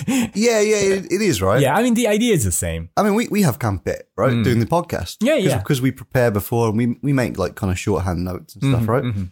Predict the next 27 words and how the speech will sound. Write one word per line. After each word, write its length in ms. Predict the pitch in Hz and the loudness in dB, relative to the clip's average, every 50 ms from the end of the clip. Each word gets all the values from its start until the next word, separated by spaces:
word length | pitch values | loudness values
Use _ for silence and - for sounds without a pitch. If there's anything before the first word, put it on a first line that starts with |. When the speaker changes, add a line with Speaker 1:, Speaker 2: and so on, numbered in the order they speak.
| - _ _ _ _ _ _ _ | -12 _ _ _ _ _ _ _
Speaker 2:
So, 360 | - - 131 127 123 123 - - _ | -2 0 2 2 2 0 -2 -2 _
interesting, 720 | - 202 214 190 - 147 110 98 - - - 98 92 92 107 | 2 2 2 2 2 2 0 0 -2 -4 -4 -4 -4 -2 -2
yeah, 300 | 113 101 90 82 82 87 - _ _ _ | 0 0 -2 -2 -4 -8 -12 _ _ _
even 220 | 165 185 185 196 | -2 0 2 2
though 220 | 185 170 156 147 92 | 2 2 2 2 0
it 180 | 110 - - - | -2 -2 -2 -2
sounds 400 | - - 123 113 120 135 139 - | 0 2 2 2 2 2 0 0
stupid, 540 | - - 120 117 120 - - 139 143 143 - - _ _ _ _ - | -2 -2 0 -2 0 0 0 -2 -2 -2 -6 -14 _ _ _ _ -4
it 100 | 143 - | 0 2
is, 160 | 147 175 165 | 2 2 2
like, 140 | 160 135 87 | 2 2 2
the 100 | 113 113 | 0 0
direct 340 | 92 113 104 101 95 - - | 2 2 2 2 0 0 -2
translation, 500 | - 98 92 92 101 101 101 - - - - | -4 -2 0 0 0 -2 -2 -4 -10 -8 -6
right? 200 | 78 82 - - _ _ _ _ _ _ _ _ _ _ | -4 -4 -6 -8 _ _ _ _ _ _ _ _ _ _
'Cause 100 | - 101 131 | -2 0 0
Speaker 1:
Mm. 160 | 123 113 104 | 0 2 2
Speaker 2:
cunning 340 | - 135 131 131 127 127 113 | 2 2 2 2 4 4 2
is, 420 | 113 - - 110 104 87 92 101 - _ | 2 2 0 0 -2 0 -2 -4 -6 _
is 100 | 104 101 | -14 -16
cheating, 520 | - - - 95 87 - 90 87 92 104 110 | -8 -4 -4 -4 -2 -2 -4 -4 -4 -4 -2
Speaker 1:
Mm-hmm. 320 | 127 123 117 95 95 95 101 - | -2 -2 0 0 -2 -4 -2 -2
Speaker 2:
and 240 | 98 98 95 90 - | 0 0 0 0 0
paper 380 | 113 107 104 98 - 101 92 87 | 0 2 2 0 0 0 0 0
is, 180 | 87 85 - | -2 -2 -4
like, 200 | 87 78 - - | -6 -8 -8 -10
sheet. 380 | - - - - - - - | -16 -14 -14 -14 -14 -14 -18